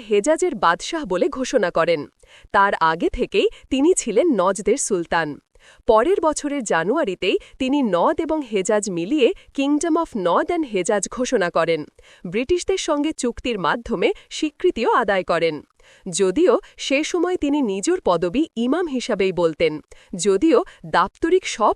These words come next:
কাজকর্মে তাকে বাদশাহ হিসাবেই বর্ণনা করা হতো। এরপর তিনি আরবদের চিরাচরিত জীবনযাপনের ধরনেও পরিবর্তন আনার নির্দেশ দেন। বেদুইনের একে অপরের সঙ্গে লড়াই, হামলা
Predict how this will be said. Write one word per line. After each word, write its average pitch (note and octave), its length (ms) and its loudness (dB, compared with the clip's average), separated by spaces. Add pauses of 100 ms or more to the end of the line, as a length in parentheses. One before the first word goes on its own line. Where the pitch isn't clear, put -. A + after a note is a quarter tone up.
কাজকর্মে E3+ 560 0
তাকে B3 280 -2
বাদশাহ F3 480 -2
হিসাবেই A#3 400 0
বর্ণনা G#3 440 2
করা E3 220 0
হতো। F3+ 280 0 (640)
এরপর B3 460 2 (240)
তিনি D4 200 0 (140)
আরবদের C4+ 540 -2
চিরাচরিত D#4 640 -2
জীবনযাপনের C#4 800 0
ধরনেও A#3+ 480 0 (100)
পরিবর্তন D4 540 0
আনার G3 280 0
নির্দেশ B3 420 0
দেন। D#3+ 220 0 (480)
বেদুইনের A3+ 760 2
একে F3+ 280 -2
অপরের A#3 440 2
সঙ্গে G#3+ 260 0
লড়াই, F3+ 460 0
হামলা F#3+ 460 0